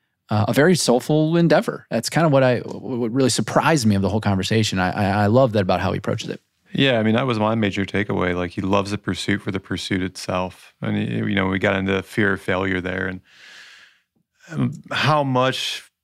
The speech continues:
Speaker 2: the fear of failure is built around a perspective based on successes and failures, right? You're looking at the outcome rather than just the process itself. And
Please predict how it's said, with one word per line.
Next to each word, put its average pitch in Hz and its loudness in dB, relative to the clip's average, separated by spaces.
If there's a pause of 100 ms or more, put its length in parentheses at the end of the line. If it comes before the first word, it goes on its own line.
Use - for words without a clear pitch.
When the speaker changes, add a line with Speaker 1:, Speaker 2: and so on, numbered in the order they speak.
(120)
Speaker 2:
the 120 0
fear 113 2
of 98 -4
failure 101 0
is 104 -4
built 101 0
around 98 0
a 92 -6
perspective 92 -6
based 92 -2
on 90 -2
successes 92 -6
and 101 -8
failures, 92 -6
right? 98 -2
You're 95 -2
looking 101 -2
at 95 -2
the 95 0
outcome 95 -2
rather 95 0
than 95 -4
just 92 -6
the 104 -8
process 92 -6
itself. 95 -4
And 92 -6